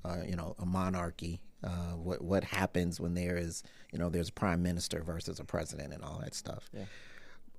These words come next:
Speaker 1: But in the tr-, most traditional sense of a kingdom,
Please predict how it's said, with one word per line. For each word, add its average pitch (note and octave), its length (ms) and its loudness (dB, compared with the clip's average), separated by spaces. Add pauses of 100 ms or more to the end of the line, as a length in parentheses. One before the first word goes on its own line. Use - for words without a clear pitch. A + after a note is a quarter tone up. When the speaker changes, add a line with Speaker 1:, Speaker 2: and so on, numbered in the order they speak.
(260)
Speaker 1:
But F#2+ 320 12
in G#2 100 12
the F#2 80 12
tr-, - 220 4
most G#2 240 12
traditional G2 560 10
sense - 560 0 (240)
of F2 260 4
a D#2+ 80 -2
kingdom, F2 640 2